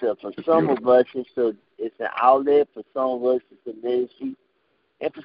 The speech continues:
Speaker 1: some of us, it's some, some of us is how we make our living, you know. And, uh,
Speaker 2: Right,
Speaker 1: it's
Speaker 2: right.
Speaker 1: beautiful.
Speaker 2: Mm-hmm.
Speaker 1: It's, it's beautiful that we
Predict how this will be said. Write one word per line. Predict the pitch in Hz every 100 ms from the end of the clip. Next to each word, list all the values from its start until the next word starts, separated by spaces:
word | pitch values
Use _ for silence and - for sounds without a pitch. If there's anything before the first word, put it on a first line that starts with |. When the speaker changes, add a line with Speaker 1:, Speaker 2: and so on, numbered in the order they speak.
| -
Speaker 1:
some | 214 180 143
of |
us, | 143 151 160 _
it's | 135 143 - _ _ _ _ _ _ _ _ _ - - - _ -
some, | 151 180 139 -
some | 175 175
of | 127
us | 131 135 -
is | 131 127
how | 139 131 127
we | 123 127
make | 120 120 117
our | 123 123
living, | 311 175 - 85 98
you | 110 104
know. | 98 95
And, | 98 98 95 98
uh, | 98 98 90 - _ _ - 85
Speaker 2:
Right, | 87 -
Speaker 1:
it's | - 82
Speaker 2:
right. | 82
Speaker 1:
beautiful. | 135 160 143 - -
Speaker 2:
Mm-hmm. | 104 - -
Speaker 1:
It's, | 131
it's | - -
beautiful | 160 160 135 139 123
that | 113 117 113 107 -
we | 120